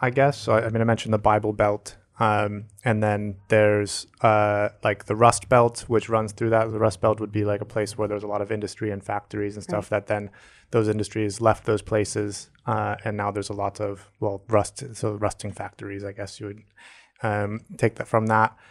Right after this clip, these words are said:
Speaker 1: Uh, other kind of cultural movements, one that I kind of wanted to bring up, um,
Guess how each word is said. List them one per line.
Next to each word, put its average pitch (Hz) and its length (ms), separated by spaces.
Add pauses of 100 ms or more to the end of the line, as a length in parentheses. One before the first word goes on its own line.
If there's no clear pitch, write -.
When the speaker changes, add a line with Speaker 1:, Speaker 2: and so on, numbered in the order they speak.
(520)
Speaker 1:
Uh, 113 320
other 123 540
kind 123 180
of 110 120
cultural 123 360
movements, 120 380
one 135 100
that 131 120
I 117 40
kind 131 220
of 117 100
wanted 113 280
to 110 400 (100)
bring 110 200
up, 107 320 (200)
um, 107 460